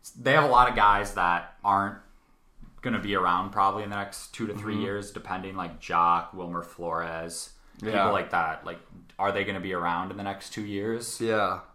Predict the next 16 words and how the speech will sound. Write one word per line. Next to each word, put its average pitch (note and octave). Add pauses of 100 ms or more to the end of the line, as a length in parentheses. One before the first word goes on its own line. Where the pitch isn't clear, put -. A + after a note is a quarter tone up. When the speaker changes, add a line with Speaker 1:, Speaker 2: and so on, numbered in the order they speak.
(140)
Speaker 1:
And A#2+
are A#2+
Speaker 2:
Um, G2+
Speaker 1:
they F#2+
part F#2
of F2+
the F2+
long-term E2+
plan D#2+
for -
the D#2
Giants? D#2+ (100)
Speaker 2:
Yeah. A2 (320)
I -
don't, B2+ (1200)
yeah. D#2